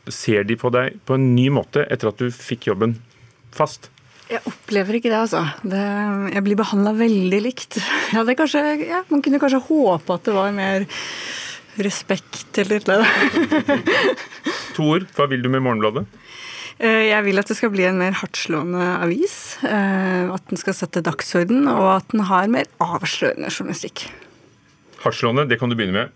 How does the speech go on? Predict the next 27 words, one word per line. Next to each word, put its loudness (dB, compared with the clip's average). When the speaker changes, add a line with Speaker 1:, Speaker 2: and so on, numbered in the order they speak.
Speaker 1:
allerede 4
nå, 2
for 0
vi 4
er 4
i 2
gang 2
med 2
første 0
spørsmål. 0
Denne 4
uken 0
trakk 0
sas, -2
Scandinavian 2
Airlines 0
Systems, 0
sin 2
nyeste 2
reklamefilm, 0
som 2
viser 2
hvordan 0
alt 0
vi 0
forbinder 0
med -2